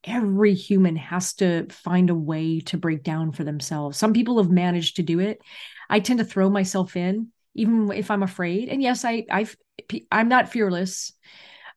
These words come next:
I, I am brave, but I am brave because of twenty plus years of doing comedy.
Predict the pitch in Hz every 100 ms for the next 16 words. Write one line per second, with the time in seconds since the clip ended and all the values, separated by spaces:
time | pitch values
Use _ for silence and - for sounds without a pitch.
0 | - 185 202 208 202 202 196 190 - -
1 | 185 185 185 190 185 - - - - 180
2 | 160 208 196 - - - 196 196 185 202
3 | 254 262 185 185 185 180 170 - 175 160
4 | 147 - _ - - 214 214 196 190 -
5 | - 190 - 185 175 175 156 151 170 160
6 | 151 - 175 196 147 143 151